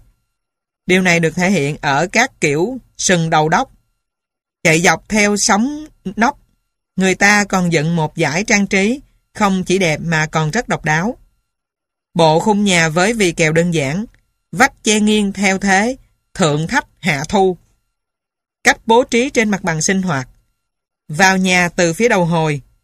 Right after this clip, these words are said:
thang bắt lên một gian hồi để trống, rồi mới vào nhà. Cách bố trí trên mặt sàn của gian hồi này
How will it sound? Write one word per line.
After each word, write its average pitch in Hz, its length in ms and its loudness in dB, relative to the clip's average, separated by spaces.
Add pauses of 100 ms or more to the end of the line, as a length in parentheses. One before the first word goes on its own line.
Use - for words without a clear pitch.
(380)
thang 208 260 2
bắt 254 200 0
lên 214 240 2
một 165 240 -2
gian 190 260 0
hồi 165 340 -2
để 151 200 -2
trống, 214 320 -2 (360)
rồi 170 240 2
mới 180 160 0
vào 202 160 0
nhà. 147 340 -2 (1080)
Cách 254 200 0
bố 233 180 2
trí 247 180 0
trên 226 280 0
mặt 185 160 -6
sàn 170 280 0
của 175 100 -4
gian 196 220 0
hồi 180 220 0
này 147 260 -4